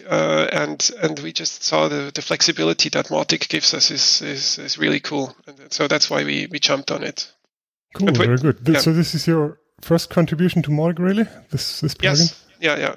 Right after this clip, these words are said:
Speaker 2: Yeah,
Speaker 1: And so we,
Speaker 2: love
Speaker 1: we've
Speaker 2: it.
Speaker 1: done, uh, w-, uh, a couple of customer projects now already. I mean, they're still kind of basic. I don't, I don't think we are, <laughs> uh, very skilled in Mautic. We would tendentially work with companies that are more proficient in the marketing space than we are, because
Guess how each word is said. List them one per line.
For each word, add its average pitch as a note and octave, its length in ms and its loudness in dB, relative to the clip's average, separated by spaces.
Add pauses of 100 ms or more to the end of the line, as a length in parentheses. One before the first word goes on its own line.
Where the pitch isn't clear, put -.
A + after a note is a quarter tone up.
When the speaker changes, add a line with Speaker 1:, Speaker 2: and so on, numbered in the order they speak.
Speaker 2:
Yeah, A#2+ 100 2
Speaker 1:
And - 100 -6
so F#3 120 4
we, F3 140 -4
Speaker 2:
love A#2+ 120 -4
Speaker 1:
we've G#2 140 0
Speaker 2:
it. G#2+ 80 -6
Speaker 1:
done, F#3 360 -2
uh, D#3 280 2
w-, D3+ 200 -2
uh, D3+ 440 0
a D3 40 -2
couple E3 300 -4
of - 120 -2
customer G3 440 0
projects F#3 580 0
now E3+ 240 0
already. E3 480 0 (160)
I D#3+ 60 -2
mean, F3+ 320 -4
they're G3 140 2
still A3 260 0
kind E3+ 240 0
of - 140 -6
basic. E3 340 0
I D#3 60 -2
don't, F3 180 -4
I D#3+ 80 2
don't E3+ 180 -6
think - 300 -4
we D#3 160 0
are, C#3+ 300 0 (520)
<laughs> - 0 - (520)
uh, D#3 400 0 (420)
very F3 240 0
skilled E3+ 420 0
in E3+ 100 -2
Mautic. F3 480 -2
We E3+ 100 0
would D#3+ 160 -4
tendentially D#3+ 640 0
work D3+ 240 -4
with D#3+ 160 0
companies E3 460 -2
that D3+ 180 -2
are C#3+ 160 -2
more D#3 340 -4
proficient E3+ 600 -2
in D3+ 100 -10
the C#3+ 80 -8
marketing D3+ 460 -4
space D#3 400 0
than C#3+ 160 -8
we E3 160 0
are, E3+ 200 -2
because - 460 -6